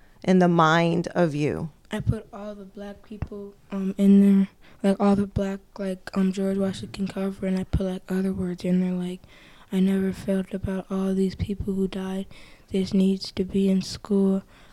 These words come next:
Speaker 2: I heard about them with my art. I feel bad f-, um, f-, for all these white people away from, for all these white people that wanted to take it from us."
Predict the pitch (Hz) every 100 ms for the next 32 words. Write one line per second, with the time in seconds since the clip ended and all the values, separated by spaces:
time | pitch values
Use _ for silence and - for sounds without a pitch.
0 | - 196 190 180 196 190 190 196 190 196
1 | - - - - - - - - _ -
2 | - _ _ _ - _ 185 190 190 196
3 | 190 - 190 185 - 196 190 - 196 190
4 | 202 - - 196 190 - 202 196 - 202
5 | 190 196 214 _ - - - - _ -
6 | - - - - - - - - 196 190
7 | - - _ - - 196 190 190 190 196
8 | 190 185 190 196 190 - 190 196 _ _
9 | 190 185 185 185 - 190 196 - _ -
10 | - - - - - - 202 196 196 190
11 | 190 190 202 196 190 190 190 196 196 196
12 | - - 190 202 - 196 190 196 - -